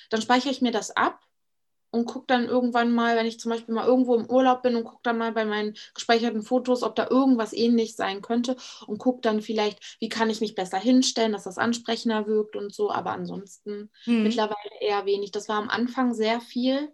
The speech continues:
Speaker 1: aber man weiß irgendwann, worauf man achten muss,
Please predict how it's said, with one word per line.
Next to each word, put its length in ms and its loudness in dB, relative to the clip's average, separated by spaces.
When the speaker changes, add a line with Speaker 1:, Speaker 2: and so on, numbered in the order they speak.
Speaker 1:
aber 520 -4
man 160 0
weiß 340 4
irgendwann, 1000 2
worauf 340 2
man 160 -4
achten 420 -6
muss, 600 0